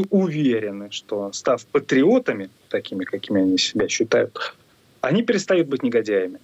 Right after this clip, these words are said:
И им прощается все, абсолютно все, они делать могут все, что угодно. Что касается нас, ну, это просто клеймо. А, тут абсолютно неважно, считают они нас предателями не-, или не считают предателями.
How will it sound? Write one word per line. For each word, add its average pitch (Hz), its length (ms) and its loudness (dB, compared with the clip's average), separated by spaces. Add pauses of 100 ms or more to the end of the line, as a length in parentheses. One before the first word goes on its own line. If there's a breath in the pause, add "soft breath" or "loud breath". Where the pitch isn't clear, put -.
(220)
И 143 380 6 (300)
им 254 200 4
прощается 262 640 -4
все, 185 440 -6
абсолютно 147 580 0
все, 151 200 2
они 127 140 6
делать 139 320 2
могут 135 240 0
все, 123 100 -2
что - 180 0
угодно. 101 320 2
Что - 160 -2
касается 156 460 0
нас, 208 260 2 (240 loud breath)
ну, 160 100 4
это 202 140 0
просто - 300 -4
клеймо. 139 460 2 (520 loud breath)
А, 110 1040 4
тут 156 300 0
абсолютно 175 480 0
неважно, 135 480 2
считают 147 360 0
они 135 120 4
нас 135 220 2
предателями 117 560 0
не-, 113 140 2
или 127 240 4
не 113 140 6
считают 110 500 0 (100)
предателями. - 580 -2